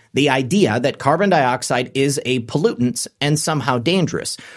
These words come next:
when in fact it is the most important nutrient for all life on Earth, and without it, this planet would be dead. I say not only is carbon dioxide good, it's essential. And it's a good thing that we are putting some more carbon dioxide in the atmosphere because it was running low before we came along.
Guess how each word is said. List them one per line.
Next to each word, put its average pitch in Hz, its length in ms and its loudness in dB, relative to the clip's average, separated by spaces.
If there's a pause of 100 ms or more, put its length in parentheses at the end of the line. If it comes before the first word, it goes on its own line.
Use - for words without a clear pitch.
(100)
when 175 240 4
in 160 180 -2
fact 180 380 2
it 175 80 2
is 165 160 0
the 147 120 4
most 151 540 2
important 185 680 0
nutrient 160 560 2
for 160 200 0
all 147 280 4
life 123 220 2 (140)
on 110 260 0
Earth, 143 300 2
and 131 160 0
without 175 420 2
it, 190 80 -6
this 175 160 -2
planet 165 460 -2
would 131 160 2
be 139 120 0
dead. 135 480 0 (640)
I 139 120 2
say 196 260 -2
not 175 300 0
only 233 320 4
is 175 100 0
carbon 170 300 2
dioxide 139 560 0
good, 110 320 -4
it's 139 400 -2
essential. 202 720 0 (320)
And 165 240 4
it's 190 140 2
a - 20 0
good 190 180 2
thing 214 240 2
that 247 80 0
we 151 160 0
are 160 80 2
putting 190 340 2
some 175 200 0
more 160 300 2
carbon 175 320 2
dioxide 160 540 2
in 165 120 2
the 143 100 4
atmosphere 123 540 0
because 170 360 2
it 175 220 -2
was 160 240 2
running 147 380 2
low 202 360 4
before 160 360 2
we 160 140 0
came 147 220 0
along. 180 420 0